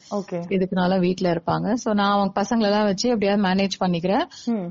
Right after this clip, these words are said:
Speaker 2: டென் to ஃபிஃப்டீன் டேஸ் தானே, பாத்துக்கலாம், போயிட்டு வா அப்படின்னாங்க.
Speaker 1: Hmm.
Speaker 2: So, that is the place where I kick started with my career.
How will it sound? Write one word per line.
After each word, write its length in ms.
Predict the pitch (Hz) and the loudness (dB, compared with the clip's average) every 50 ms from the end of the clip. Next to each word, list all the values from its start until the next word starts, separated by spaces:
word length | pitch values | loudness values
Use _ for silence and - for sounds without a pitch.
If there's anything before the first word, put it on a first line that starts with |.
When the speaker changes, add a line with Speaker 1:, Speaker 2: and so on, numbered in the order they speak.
| 170 _ | -8 _
Speaker 2:
டென் 380 | - 254 262 254 262 262 233 | -2 0 2 2 2 0 0
to 100 | 254 294 | 0 0
ஃபிஃப்டீன் 460 | 277 240 254 254 226 - 254 247 233 233 | 0 2 2 0 0 0 0 0 2 2
டேஸ் 260 | 226 214 226 226 226 | 2 2 0 0 0
தானே, 280 | - 214 208 208 208 | 0 0 2 2 2
பாத்துக்கலாம், 540 | 208 196 208 202 196 196 190 185 196 185 185 | 2 2 0 0 0 0 0 0 2 2 2
போயிட்டு 300 | 185 185 180 190 185 180 | 2 2 0 0 2 2
வா 380 | 175 175 175 175 170 165 160 160 | 2 2 2 2 2 2 0 0
அப்படின்னாங்க. 560 | - 160 160 160 160 160 151 156 156 160 - - _ - - 226 | -2 -2 -2 -2 0 0 -2 -2 -2 -4 -6 -8 _ -12 -8 -6
Speaker 1:
Hmm. 140 | 214 185 151 165 175 - _ _ _ | -6 -6 -6 -10 -12 -14 _ _ _
Speaker 2:
So, 440 | - - 185 180 165 160 160 - - - _ _ _ _ _ _ _ _ _ _ _ _ _ - 185 | -6 -2 0 0 2 2 0 -2 -4 -10 _ _ _ _ _ _ _ _ _ _ _ _ _ -8 -2
that 200 | 180 190 190 185 190 233 | 0 0 0 0 0 0
is 100 | 233 214 - - - - - | 0 0 0 -2 -4 -6 -10
the 80 | 190 - | -8 -4
place 320 | - 220 214 262 254 220 208 | -2 0 0 0 0 0 0
where 320 | 196 196 196 202 196 196 | 0 2 2 2 2 2
I 480 | 190 180 170 170 165 160 156 156 151 - - - | 2 2 2 2 2 2 0 0 -2 -4 -4 -4
kick 80 | 208 214 - - 220 | -4 -4 -4 -2 0
started 340 | 202 185 180 196 190 180 | 0 0 0 0 0 0
with 140 | 180 170 - - | 0 -2 -2 -2
my 180 | 165 160 160 - - | -2 -2 -2 0 0
career. 340 | 160 160 156 151 156 156 | 0 0 0 0 0 -2